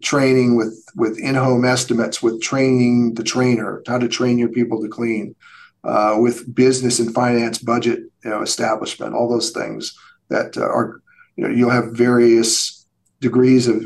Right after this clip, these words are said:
of comfort level with a lot of them, but we'll get you comfortable by the end, it's o-, by the time it's over. And then once you leave here,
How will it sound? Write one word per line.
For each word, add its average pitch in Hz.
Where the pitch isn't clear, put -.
of 107
comfort 135
level 110
with 110
a 113
lot 117
of 107
them, 107
but 104
we'll 110
get -
you 110
comfortable 110
by 107
the 107
end, 104
it's 101
o-, 117
by 113
the 107
time 120
it's 110
over. 113
And 110
then 117
once 127
you 120
leave 139
here, 110